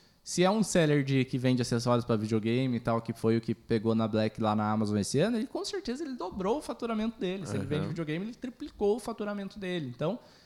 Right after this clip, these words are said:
Speaker 1: não pegue, sempre filtre as informações, né? É uma base que a gente passa aqui, é uma realidade,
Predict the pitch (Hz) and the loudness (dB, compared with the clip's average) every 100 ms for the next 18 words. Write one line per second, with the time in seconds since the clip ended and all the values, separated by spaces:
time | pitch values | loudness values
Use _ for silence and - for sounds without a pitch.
0 | _ 131 170 185 180 180 165 180 190 220 | _ -2 0 2 2 2 0 -2 -2 -4
1 | - 170 190 226 - 175 151 151 143 139 | -2 2 2 0 0 0 0 -2 0 0
2 | 131 131 143 175 147 175 185 120 120 123 | 0 0 0 0 2 0 0 -2 0 0
3 | 139 123 120 151 147 - 127 123 - 120 | 0 4 4 4 0 -2 -4 -4 -4 -4
4 | 113 113 120 131 135 127 131 123 107 117 | -4 -6 -6 -4 -2 0 2 2 2 2
5 | 151 | 0